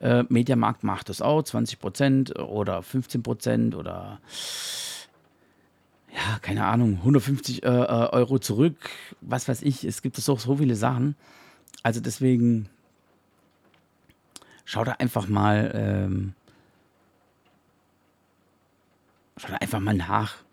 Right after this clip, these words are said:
was, was, was man machen kann. Und der Rabatt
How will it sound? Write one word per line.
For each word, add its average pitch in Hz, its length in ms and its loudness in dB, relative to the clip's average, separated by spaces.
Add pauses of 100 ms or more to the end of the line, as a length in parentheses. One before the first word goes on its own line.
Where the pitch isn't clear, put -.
(260)
was, - 440 -10 (440)
was, - 340 -6
was - 140 -4
man 113 120 6
machen 113 220 2
kann. 107 140 -2
Und 127 100 4
der 123 100 8
Rabatt 117 440 0